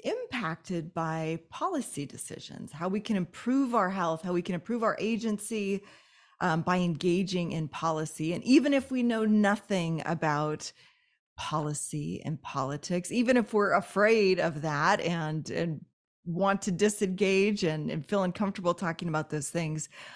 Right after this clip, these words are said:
we're gonna talk today about how we can engage in ways that are health enhancing. I am so excited to announce and introduce our guests today, um, who are both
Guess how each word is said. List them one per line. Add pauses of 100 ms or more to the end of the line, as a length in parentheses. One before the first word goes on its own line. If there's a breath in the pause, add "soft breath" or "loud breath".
(140 loud breath)
we're
gonna
talk
today
about
how (200)
we
can (460 loud breath)
engage
in
ways
that
are
health
enhancing. (600 loud breath)
I
am
so
excited
to
announce (100)
and
introduce (100)
our
guests (120)
today,
um,
who
are
both